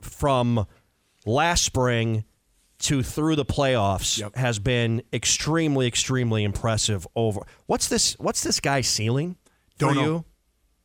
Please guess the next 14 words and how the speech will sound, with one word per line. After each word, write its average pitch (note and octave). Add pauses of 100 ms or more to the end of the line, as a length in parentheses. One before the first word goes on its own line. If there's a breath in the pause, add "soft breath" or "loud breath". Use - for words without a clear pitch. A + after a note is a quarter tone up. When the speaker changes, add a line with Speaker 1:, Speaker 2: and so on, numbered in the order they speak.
(120)
Speaker 1:
You D3
Speaker 2:
Don't C#3
Speaker 1:
know? D3+
Speaker 2:
know. B2+
I'm, A#2
I, A#2+
I'm A#2+
excited B2+
to A#2
find C3
out, C#3+
though. G#2+
Speaker 1:
Yeah. C3+ (340 loud breath)
Speaker 2:
Uh, G#2+